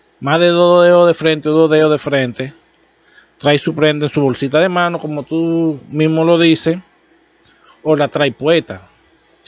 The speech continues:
No intenta entrarla, digamos, de contrabando. O tu mamá, tu papá le entraron y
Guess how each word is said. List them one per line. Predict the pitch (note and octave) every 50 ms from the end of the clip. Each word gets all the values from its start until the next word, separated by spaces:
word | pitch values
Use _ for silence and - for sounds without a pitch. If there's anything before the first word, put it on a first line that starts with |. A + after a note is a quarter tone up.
| - - - _
No | - C3 C#3+ D#3+ F#3
intenta | G3 F3 D#3 - - E3+ F3+ F3+ D#3+ C3+ - B2 A2 G2+ G2 F#2+ - -
entrarla, | - C3+ C3 A#2 - C#3 B2 D3 D3 C#3 C3+ B2 A#2+ A2+ A2 G#2 A2 - _ _ _ _ _ _ _ _ _ _ _ _ - - _ _ -
digamos, | B2 C3 B2 C3+ C3+ C#3 C#3 C3+
de | C3+ B2+
contrabando. | - C3 B2 B2 A#2+ A#2 A#2+ C#3 D3+ D3 C3+ A2 G2+ F#2 F#2 _ _ _ _ _ _ _ _ _ _ _ _ _ _ _ _ _ _ _ _ _ _ _ _ _ _ _ _ _ _ _ _ _ _ -
O | C#3 C#3+ C#3+ C#3 C#3 C3+ C3+ C3+ C3 B2+ B2+ A#2+ A2 F#2 E2 _ _ _ _ _ _ _ _ _ _ _ _ _ _ _ _ _ _ _ _ _ _ _ _ _ _ _ _
tu | - B2+ B2 B2+ B2
mamá, | A#2+ B2 B2+ B2 B2 B2+ B2+ C3+ C3+ C#3 C#3+ D3 D#3+ F3+ G3+ A3 -
tu | - D#3+
papá | D3+ D3 C3+ - - C#3+ D#3 F3 F#3+
le | F#3+ F3
entraron | D#3+ C#3 - D3+ D#3 E3+ F3+ G#3 F#3+ F3+
y | D#3+ D#3 C#3+ A#2